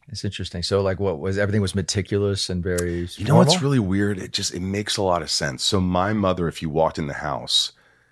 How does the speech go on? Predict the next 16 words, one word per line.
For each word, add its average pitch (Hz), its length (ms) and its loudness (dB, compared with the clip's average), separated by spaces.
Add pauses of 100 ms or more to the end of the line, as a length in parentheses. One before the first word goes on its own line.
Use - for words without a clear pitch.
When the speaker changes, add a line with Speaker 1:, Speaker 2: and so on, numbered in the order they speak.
(340)
Speaker 2:
th-, 78 180 -4 (280)
like, 82 320 -2
perfect, - 680 -4 (120)
um, 69 480 -4 (960)
carpet, 87 640 0 (280)
you 95 120 0
know, 85 100 2
how 78 120 -2
the, 76 120 -2
Speaker 1:
Everything's 104 340 2
Speaker 2:
the 90 60 0
Speaker 1:
combed. 107 300 4
Speaker 2:
vacuum, 110 380 2
Speaker 1:
Yeah. 101 180 2
Speaker 2:
it's - 100 -4
perfect. 107 520 0